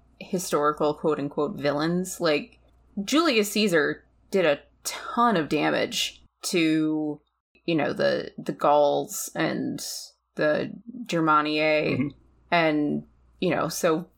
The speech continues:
Speaker 1: on the one hand, is he a massive villain? Yeah, for sure. Also, to the Roman people, he's a hero. So it's a lot fuzzier the further in history you go.
Speaker 2: That's an interesting example you picked, because I believe that is the only pre-modern person he's ever covered.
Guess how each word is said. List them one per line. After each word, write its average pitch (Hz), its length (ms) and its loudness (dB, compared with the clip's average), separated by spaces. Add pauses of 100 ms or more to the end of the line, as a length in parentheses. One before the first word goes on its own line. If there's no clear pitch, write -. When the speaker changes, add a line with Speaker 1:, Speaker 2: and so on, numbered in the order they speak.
(360)
Speaker 1:
on 185 140 4
the 185 80 -4
one 226 140 2
hand, 170 280 2
is 165 220 0
he 185 160 0
a 196 80 2
massive 196 380 0
villain? 240 420 2
Yeah, 233 240 4
for 185 160 2
sure. 196 480 2
Also, 160 380 4
to 180 160 0
the 165 100 2
Roman 165 260 0
people, 180 300 0
he's 165 180 -2
a 160 60 0
hero. 180 400 2
So 156 560 2 (480)
it's 202 160 2
a 208 60 4
lot 226 200 4
fuzzier 156 800 2 (340)
the 160 140 -2
further 147 320 0
in 151 60 -4
history - 360 -6
you - 80 -4
go. - 160 -2
Speaker 2:
That's 127 160 -2
an 120 280 -2
interesting 156 680 4
example 127 420 2
you 143 140 4
picked, 151 260 0
because 120 200 -4
I 120 60 4
believe 123 340 4
that 120 160 4
is 113 100 0
the 127 220 -4
only 127 460 2
pre-modern 107 720 0
person 107 340 -2
he's 98 160 -2
ever 101 180 -2
covered. - 460 -8